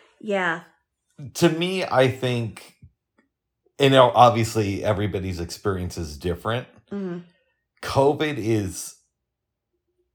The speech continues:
Speaker 2: s-, was slightly less, or slightly worse than the flu, rather.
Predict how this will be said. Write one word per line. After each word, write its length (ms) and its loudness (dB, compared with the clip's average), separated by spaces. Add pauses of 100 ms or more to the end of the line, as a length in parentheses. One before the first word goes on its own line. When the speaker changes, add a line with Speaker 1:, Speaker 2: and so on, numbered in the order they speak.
Speaker 2:
s-, 300 -6
was 480 4
slightly 720 0
less, 580 -2 (380)
or 220 2
slightly 560 0
worse 400 -4
than 120 -8
the 80 -10
flu, 320 -18
rather. 440 -20